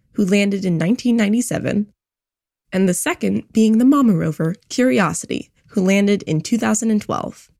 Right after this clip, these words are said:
Which, now that I'm saying the dates out loud, is not enough time for these three to be related in that way. Well, maybe in robot years.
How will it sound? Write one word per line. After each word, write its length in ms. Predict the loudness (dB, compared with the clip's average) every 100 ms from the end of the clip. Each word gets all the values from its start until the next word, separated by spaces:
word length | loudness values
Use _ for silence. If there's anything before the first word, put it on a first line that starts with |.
| _ _ _ _ _ _ _ _
Which, 480 | 0 0 -2 -14 -14 _ -2
now 280 | 2 2 4
that 260 | 2 0 0
I'm 160 | 0
saying 300 | 0 0 0
the 100 | 0
dates 300 | 0 -2 -2
out 160 | -4 -2
loud, 420 | 0 0 -2 -4 _ _ -6
is 320 | -2 -2 0
not 400 | 2 4 4 4
enough 340 | 6 6 4 0
time 260 | -2 -2
for 140 | -2 0
these 220 | 0 0
three 200 | 0 -2
to 80 | 0
be 120 | 0
related 420 | 2 0 -2 -6
in 100 | -6
that 180 | -4 -4
way. 280 | -6 -8 -16 _ _ _ _ _ _ _ -4
Well, 320 | 0 0 -2 0
maybe 280 | 4 4 4
in 80 | 2
robot 320 | -2 -4 -6
years. 400 | -6 -6 -6 -10